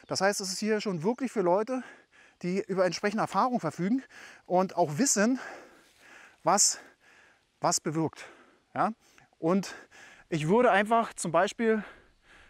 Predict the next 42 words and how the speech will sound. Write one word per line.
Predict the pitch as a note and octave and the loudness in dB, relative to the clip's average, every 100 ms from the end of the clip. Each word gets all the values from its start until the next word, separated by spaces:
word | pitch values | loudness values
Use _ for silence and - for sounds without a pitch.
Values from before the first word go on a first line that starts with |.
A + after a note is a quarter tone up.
| _ | _
wenn | D#3 | -4
ich | D#3 | -2
jetzt, | D#3+ E3 | -2 2
äh, | D#3 C#3+ B2+ _ _ _ _ _ - C3 | 2 2 -2 _ _ _ _ _ -10 -4
das | C3+ | -2
Gerät | B2 C3+ | 0 0
aufbaue, | C3+ G#3+ - A3+ A3+ F3+ | 2 2 4 4 2 -2
den, | D#3+ D#3+ | -6 -6
den | C#3+ D3 | -6 -6
Test, | - G#3 - - - | -4 -4 -4 -8 -18
dann | - C#3 | -12 -10
gucke | G3 D#3+ | -8 -8
ich, | C3+ | -8
was | F3 | -6
habe | F3+ | -6
ich | |
denn | F3+ | -6
für | - | -8
Äste, | G3 - C3 | -8 -8 -6
was | B2+ | -4
werde | D#3+ | -4
ich | D3+ | -4
denn | D#3 | -6
für | D#3 | -6
Äste | D3+ - | -4 -2
jetzt, | D3+ | 0
äh, | D#3+ | 0
gleich | D3+ D3 | 2 0
runterholen. | E3 F3+ B2 A#2 A2 - - - - | 0 -2 -2 -2 -6 -16 -20 -16 2
Und | D#3 E3+ D#3+ - - - - - | 4 4 2 -10 -20 -20 -16 0
dann | D3+ G3 G3+ - | 2 2 0 -4
packe | - G3+ | -2 -2
ich | G#3 | 2
mir | G#3+ | 2
ein | |
Gewicht | F3+ G3+ B3 - | 2 2 0 2
rein | D#3+ G#3 G#3+ | 4 4 2
und | F#3 E3 | -4 -2
hänge | G3+ | 0
einen | G3+ | 2
Sack | G3 G#3+ | 2 2
ran | C#3 D#3 A#3 | 2 2 0